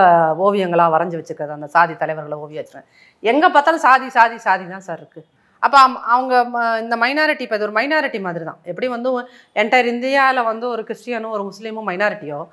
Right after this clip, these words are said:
அதே மாதிரி ஒவ்வொரு ஊருக்குள்ளேயும், அ, எஸ் சி மக்கள் ஒரு மைனாரிட்டியா தான் இருக்காங்க. ஏன்னா எல்லா இடத்துலயும் பெரும்பான்மை சாதி நிறைய நம்பர்ஸ் இருக்காங்க. இதுதான் வேங்க வயல்லையும் நடந்தது. இப்ப இது இவங்க எப்படி நாங்க எதிர்த்து கேட்கறது, எப்படி இது பண்றது அப்படின்னு பயந்து பயந்து இவங்கள்ட்ட இருந்து நம்ம போராடுறதை விட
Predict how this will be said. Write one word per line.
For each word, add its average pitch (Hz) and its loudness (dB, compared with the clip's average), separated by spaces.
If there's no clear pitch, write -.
அதே 226 0
மாதிரி 277 -2
ஒவ்வொரு 269 2
ஊருக்குள்ளேயும், 277 -6
அ, 202 2
எஸ் 240 2
சி 294 2
மக்கள் 269 2
ஒரு 214 0
மைனாரிட்டியா 196 2
தான் 165 2
இருக்காங்க. 151 -10
ஏன்னா 285 -4
எல்லா 269 2
இடத்துலயும் 285 -4
பெரும்பான்மை 254 -2
சாதி 226 2
நிறைய 208 0
நம்பர்ஸ் 165 -2
இருக்காங்க. 135 -14
இதுதான் 311 2
வேங்க 240 -2
வயல்லையும் 185 -6
நடந்தது. 151 -12
இப்ப - -10
இது 285 -4
இவங்க 277 -2
எப்படி 294 2
நாங்க 294 -2
எதிர்த்து 233 0
கேட்கறது, 180 -4
எப்படி 285 -4
இது 202 -6
பண்றது 185 2
அப்படின்னு 208 0
பயந்து 269 0
பயந்து 170 -2
இவங்கள்ட்ட 302 2
இருந்து 330 2
நம்ம 320 2
போராடுறதை 240 4
விட 156 -8